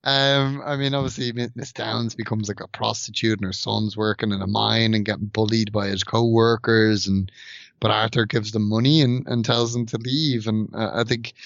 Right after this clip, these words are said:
although it doesn't make up for what he did, it, it definitely plays a, a part in, in his redemption and is yet another im-, important side mission. But it has to be said that the pure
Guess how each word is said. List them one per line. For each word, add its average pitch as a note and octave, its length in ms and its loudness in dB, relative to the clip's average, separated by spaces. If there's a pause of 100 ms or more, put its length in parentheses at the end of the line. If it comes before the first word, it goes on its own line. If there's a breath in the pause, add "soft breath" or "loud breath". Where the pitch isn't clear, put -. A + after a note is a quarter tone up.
(160 loud breath)
although A#2+ 160 4
it A#2+ 80 2
doesn't A#2 240 2
make A2+ 220 2
up A#2 120 2
for A2+ 200 -2
what A2 180 4
he G#2 100 2
did, A#2+ 460 4
it, A2 200 0
it A#2 140 -6
definitely A#2 380 -2
plays G#2+ 340 -4
a, G#2 80 0
a G#2+ 140 -8
part G#2+ 360 -2
in, G#2+ 240 -2
in A2 120 -4
his G#2 180 -2
redemption A2 580 0
and G#2 160 -2 (520 loud breath)
is A2+ 120 -4
yet A2+ 160 4
another A2+ 440 4
im-, G#2+ 220 0
important G#2+ 520 -4
side A2 320 0
mission. G#2+ 360 0
But G#2 140 -4 (160)
it - 80 -16 (320 loud breath)
has D3+ 200 0
to A#2 80 -8
be G#2+ 100 -4
said G#2+ 280 -6
that G2 180 -6
the - 80 -12
pure G#2+ 360 -6